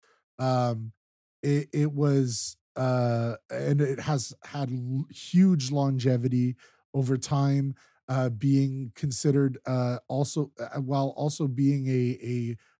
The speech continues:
box office, uh, success. It also was a sleeper hit. It had, has had many, uh, kind of resurgences over time. Um, it has two sequels, which we'll touch on a bit later,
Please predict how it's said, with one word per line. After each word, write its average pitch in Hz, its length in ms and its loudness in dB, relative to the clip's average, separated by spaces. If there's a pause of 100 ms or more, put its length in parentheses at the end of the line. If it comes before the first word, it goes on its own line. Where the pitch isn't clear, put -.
(100)
box 151 340 0
office, 143 520 -2 (260)
uh, 113 480 -4 (380)
success. 147 720 0 (320)
It 131 120 0
also 135 320 0
was 127 240 2
a 120 60 -2
sleeper 165 460 0
hit. 147 240 2
It 113 120 -8
had, 110 320 -4
has 117 180 -8
had 127 200 0
many, 135 520 6 (420)
uh, 123 260 -2
kind 139 240 0
of 120 100 -2
resurgences 139 920 0
over 117 240 -2
time. 151 560 0 (440)
Um, 117 680 -4 (260)
it 135 160 -2
has 165 400 0
two 220 300 -2
sequels, 151 580 0
which 139 160 -4
we'll 135 120 -4
touch - 300 -2
on 139 140 -2
a 135 40 -2
bit 127 220 -2
later, 123 480 -2